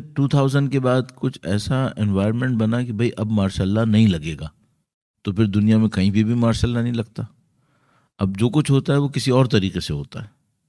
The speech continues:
تو یہ سب بتاتا ہے کہ یہ چیزیں روٹین میں کسی اور، کسی اور جگہ سے ہو رہی ہوتی ہیں۔ تو وہ جو جگہ سے ہو رہی ہوتی ہیں، اس کو ہم کہہ سکتے ہیں یہ power کا ٹرو pillar ہے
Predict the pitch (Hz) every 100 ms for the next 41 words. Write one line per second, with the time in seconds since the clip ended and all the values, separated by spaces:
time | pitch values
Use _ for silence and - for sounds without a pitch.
0 | - 123 135 - 151 135 127 117 117 143
1 | 139 135 131 127 - 107 120 107 104 113
2 | 117 120 127 - - 90 117 - - _
3 | _ - 110 113 120 104 92 101 107 90
4 | 90 90 82 78 - 87 - _ _ _
5 | - - - _ _ _ - 104 98 98
6 | 139 156 151 131 131 143 147 110 101 139
7 | 165 156 156 160 143 139 135 71 120 -
8 | 127 131 123 110 110 - - 127 127 127
9 | - - 90 92 113 117 - 120 - -
10 | 147 117 101 190 69